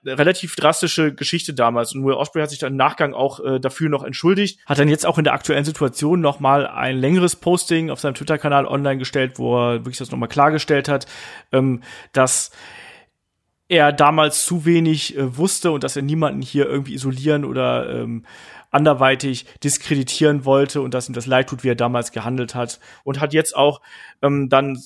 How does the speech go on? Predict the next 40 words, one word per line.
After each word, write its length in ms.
äh, 460
äh, 80
eine, 300
einen 140
Tweet, 500
ähm, 280
gerepostet, 720
wo 60
es 80
dann 80
darum 240
geht, 240
dass 240
die, 240
äh, 200
West 220
Yorkshire, 560
äh, 40
Police, 500
ähm, 200
die 180
Arbeit 340
an 140
einigen 400
der, 280
ähm, 380
Missbrauchsanschuldigungen, 1120
der, 240
der, 320
der, 340
ähm, 300
auf 140
jeden 100
Fall, 140
dass 140
sie 100
den 140
Anschuldigungen 500
nachgehen 480
würden, 240